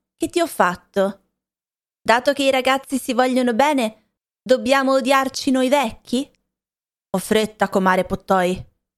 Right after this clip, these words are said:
"Lo so, c'è chiasso in casa delle tue padrone.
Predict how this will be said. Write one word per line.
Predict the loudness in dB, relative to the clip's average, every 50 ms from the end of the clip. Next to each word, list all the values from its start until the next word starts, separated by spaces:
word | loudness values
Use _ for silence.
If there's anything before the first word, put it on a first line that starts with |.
| _ _ _ _ _ _ _ _ _ _ _ _ _ _ _ _
"Lo | -2 -2 0
so, | 0 2 0 0 0 -2 -8 _ _ -8
c'è | -4 -4 -4
chiasso | 0 0 0 0 0 -4 -6 -4 -4 -4 -4 -4 _ _ _ _ _
in | -8 -6 -4
casa | 0 0 0 0 0 -2
delle | 0 0 0 0 0
tue | 0 0 0
padrone. | 0 -2 -2 0 0 0 0 0 -2 -4 -4 -6 _ _ _